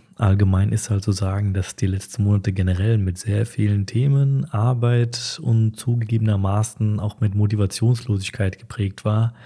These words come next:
sodass sich einige schon gefragt haben, ob der Daisy Talk Guy den Löffel abgegeben hat. Und ja, zum Leid einiger vermutlich melde ich mich jetzt heute mal <laughs> und gebe ein kleines Daisy Talk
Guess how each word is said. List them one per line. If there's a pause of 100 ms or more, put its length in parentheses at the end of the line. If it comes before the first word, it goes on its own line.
(760)
sodass
sich
einige
schon
gefragt
haben,
ob (220)
der
Daisy
Talk
Guy
den
Löffel
abgegeben
hat.
Und (160)
ja, (180)
zum
Leid
einiger
vermutlich
melde
ich
mich
jetzt
heute
mal
<laughs>
und (160)
gebe
ein (480)
kleines
Daisy
Talk